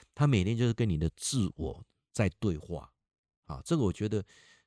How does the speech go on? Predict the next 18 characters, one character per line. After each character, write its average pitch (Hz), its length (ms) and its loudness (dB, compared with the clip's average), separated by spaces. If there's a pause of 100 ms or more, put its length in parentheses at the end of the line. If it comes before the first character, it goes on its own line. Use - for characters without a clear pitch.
(140)
它 180 280 -2
就 180 200 4
有 117 100 4
一 143 80 2
点 95 180 -2
像 104 320 -6
什 - 160 -10
么 - 160 -16 (680)
啊？ 104 100 -2
每 98 140 2
天 123 120 0
祷 78 200 -2
告 76 260 0
啊， 78 180 -6
每 87 200 -2
天 104 140 0
拜 101 200 0
拜， - 260 -2